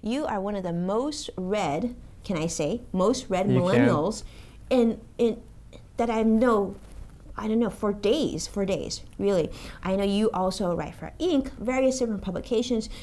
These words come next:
Speaker 1: huge following on Quora,
Speaker 2: Mm-hmm.
Speaker 1: right? And actually, just as a tease, before we get into it, he's actually gonna be sharing a program
Speaker 2: Mm-hmm. Online
Speaker 1: that
Speaker 2: course.
Speaker 1: online course that is going to be titled Going From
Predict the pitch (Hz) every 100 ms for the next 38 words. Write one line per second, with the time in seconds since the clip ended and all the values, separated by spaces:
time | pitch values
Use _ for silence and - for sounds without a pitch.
0 | - - - 285 294 262 196 - - 170
1 | 170 170 - 160 151 - 214 180 - 156
2 | 120 110 123 - 185 - - - - 214
3 | 226 277 - 220 214 - 262 254 320 359
4 | 359 - 302 196 151 240 269 - - -
5 | 185 202 202 202 202 226 269 - 160 110
6 | - 220 - - - - - 269 254 269
7 | 311 320 349 330 254 247 - 240 226 233
8 | - 226 190 185 - - - 220 220 262
9 | 311 381 403 - - 127 170 175 143 143
10 | 151 - 127 156 - 208 226 269 403 247
11 | 185 - - - - - - - - 240
12 | 226 - - 214 214 220 220 240 285 285
13 | - 247 220 208 185 254 311 - 202 202
14 | 247 294 202 175 233 349